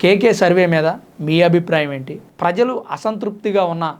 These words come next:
ఆ ఇరవై మంది ఎమ్మెల్యేలు ఎవరనేది మీకు తెలిస్తే కామెంట్ చేయడం మాత్రం మర్చిపోవద్దు. అలాగే జూనియర్ ఎన్టీఆర్ గారు రాజకీయాల్లోకి వస్తారు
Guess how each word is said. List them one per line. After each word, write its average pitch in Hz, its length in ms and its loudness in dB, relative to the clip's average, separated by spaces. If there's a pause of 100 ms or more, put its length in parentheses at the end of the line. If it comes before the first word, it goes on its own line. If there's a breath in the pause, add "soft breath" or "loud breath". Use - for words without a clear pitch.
(160)
ఆ 135 80 -4
ఇరవై 156 320 -2
మంది 202 280 -4
ఎమ్మెల్యేలు 170 460 0
ఎవరనేది 147 640 -4 (560 soft breath)
మీకు 190 220 2
తెలిస్తే 185 360 0
కామెంట్ 165 400 -4
చేయడం 165 220 -4
మాత్రం 151 300 -10
మర్చిపోవద్దు. 143 560 -8 (160)
అలాగే 160 400 -2 (100)
జూనియర్ 185 400 -2
ఎన్టీఆర్ 170 360 -2
గారు 151 300 -4 (380 loud breath)
రాజకీయాల్లోకి 185 760 2
వస్తారు 175 720 -4